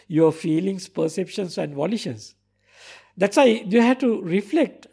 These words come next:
on this impermanent nature and non-self nature. Non-self nature, these are not under your control. Your body and mind, not under your control.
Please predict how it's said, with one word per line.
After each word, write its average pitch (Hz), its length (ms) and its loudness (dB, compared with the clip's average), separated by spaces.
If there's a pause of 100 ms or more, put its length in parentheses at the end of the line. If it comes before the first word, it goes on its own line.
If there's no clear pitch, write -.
(140)
on 160 260 -4 (260)
this 196 220 -4
impermanent 262 640 0
nature 202 460 -2 (180)
and 160 200 -6
non-self 208 500 0
nature. 156 300 -4
Non-self 185 380 -4
nature, 269 340 -2
these 214 240 -4
are 233 100 0
not 214 300 -6
under 196 240 -4
your 202 240 -2
control. 240 480 -10 (680)
Your 160 220 2
body 160 320 0
and 185 180 -2
mind, 220 380 -4 (260)
not 196 260 -4
under 226 240 0
your 226 220 0
control. 226 460 -6